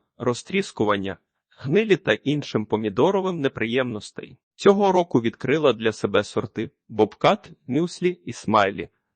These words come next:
Дуже сподобалися Ранет Кахц. Форум Гою Серю Триац один сім вісім п'ять один сім, П Б шістдесят п'ять, Бобкат, Скіф,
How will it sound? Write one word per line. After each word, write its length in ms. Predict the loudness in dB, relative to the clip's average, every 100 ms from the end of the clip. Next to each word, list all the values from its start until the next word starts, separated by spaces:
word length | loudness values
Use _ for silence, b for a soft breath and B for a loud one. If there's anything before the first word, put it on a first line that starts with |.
| -14
Дуже 340 | -2 0 0
сподобалися 800 | -2 0 2 2 2 0 -2 -2
Ранет 380 | 0 0 0 -4
Кахц. 560 | -6 -10 -10 _ -20 -20 _ _ _
Форум 500 | -20 _ -4 -2 -2
Гою 260 | -2 0 -2
Серю 340 | 0 0 0
Триац 460 | -4 -4 -4 -4 -4
один 260 | -4 -2 -4
сім 340 | -6 -6 -6
вісім 360 | -8 -6 -6 -4
п'ять 360 | 0 2 0 -4
один 320 | -2 -2 -4
сім, 320 | -6 -8 -6
П 140 | -4
Б 100 | -4
шістдесят 680 | -4 -8 -6 -6 0 0 0
п'ять, 340 | -2 2 2
Бобкат, 540 | 2 -2 0 -2 -2 -4
Скіф, 400 | -12 -4 -4